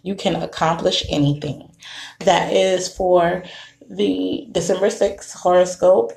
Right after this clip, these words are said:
And if your birthday is today, happy birthday.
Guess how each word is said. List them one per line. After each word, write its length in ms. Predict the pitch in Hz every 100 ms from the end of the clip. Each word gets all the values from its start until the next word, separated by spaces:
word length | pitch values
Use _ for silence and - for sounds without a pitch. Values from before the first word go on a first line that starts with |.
| -
And 160 | 165
if 140 | 165 170
your 160 | 185
birthday 380 | 185 185 185 180
is 280 | 185 - -
today, 380 | - 190 175 196
happy 340 | 170 156 -
birthday. 800 | - - 165 180 - 180 185 240